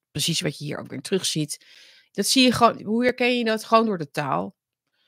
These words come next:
Eh, ze gebruiken de taal, eh, waarin ze niets zeggen, maar alles weggeven eigenlijk. Ze zeggen niets over waarom ze het eigenlijk niet willen, maar ze, ze geven daarmee alles weg.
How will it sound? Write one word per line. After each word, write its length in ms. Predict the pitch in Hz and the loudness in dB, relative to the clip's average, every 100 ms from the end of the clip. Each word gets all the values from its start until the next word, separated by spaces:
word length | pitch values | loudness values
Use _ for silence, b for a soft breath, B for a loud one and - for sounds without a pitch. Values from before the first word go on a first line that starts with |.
| _ _ _ _ - | _ _ _ _ 0
Eh, 260 | 196 190 | 4 4
ze 120 | 190 | 0
gebruiken 360 | - 208 220 214 | 0 4 4 2
de 120 | 175 | -4
taal, 600 | - 185 190 185 190 190 - _ _ | 2 6 6 4 -2 -8 -16 _ _
eh, 200 | 170 175 | -6 -4
waarin 240 | 165 165 | -2 -4
ze 120 | 165 180 | -4 -2
niets 280 | 247 247 | -2 -2
zeggen, 520 | - 196 - 170 170 - | -2 -2 -2 -6 -8 -14
maar 140 | 175 - | -14 0
alles 320 | 220 294 180 | 2 4 2
weggeven 640 | 190 185 160 147 139 - | 0 0 -4 -8 -10 -18
eigenlijk. 640 | - - 151 - _ _ _ | -18 -18 -20 -20 _ _ _
Ze 140 | - | -8
zeggen 320 | 165 254 214 | 2 4 4
niets 260 | 202 240 - | 0 0 -2
over 420 | 180 180 175 156 | -4 -4 -6 -4
waarom 380 | 165 180 180 185 | 4 4 4 -4
ze 60 | 180 | -6
het 100 | - | -2
eigenlijk 300 | 175 170 165 | -2 -2 -8
niet 120 | 156 | -6
willen, 320 | 175 208 202 | -6 -4 -6
maar 120 | 180 | -8
ze, 120 | 175 | -8
ze 280 | 160 170 - | -10 -10 -12
geven 300 | - 180 175 | 0 2 2
daarmee 300 | 170 165 160 | 0 0 0
alles 260 | 143 151 - | -6 -10 -6
weg. 320 | 170 170 | -6 -6